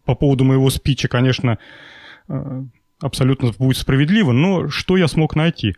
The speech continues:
С-, я предполагал, что современное положение вещей далеко не такое, как, э, ходит вот в этих байках, что современные цифровые камеры ушли далеко вперёд, и они научились делать всё, что угодно, и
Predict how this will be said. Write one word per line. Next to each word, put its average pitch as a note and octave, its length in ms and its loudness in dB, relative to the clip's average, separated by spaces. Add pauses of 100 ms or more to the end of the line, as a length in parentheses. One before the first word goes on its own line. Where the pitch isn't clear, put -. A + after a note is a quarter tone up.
(500)
С-, - 340 -18
я D3 300 0
предполагал, D3+ 640 0
что C#3+ 300 -2
современное D3 520 2
положение C#3 480 2
вещей B2+ 300 0
далеко D3 340 0
не C#3 100 4
такое, D#3+ 440 0
как, E3 320 -2
э, A2 760 0 (400)
ходит C3+ 440 -2
вот B2 140 -4
в C#3+ 40 2
этих D3 240 0
байках, A#2+ 360 -2
что C#3 340 0
современные F3+ 600 2
цифровые D#3 420 0
камеры C3 380 2
ушли E3 260 0
далеко B2+ 340 0
вперёд, A#2 580 0
и A#2+ 460 0 (540)
они C#3 240 2
научились C#3 600 2
делать C#3 300 0
всё, C#3+ 160 0
что - 200 -2
угодно, C#3 520 2
и G#2+ 420 0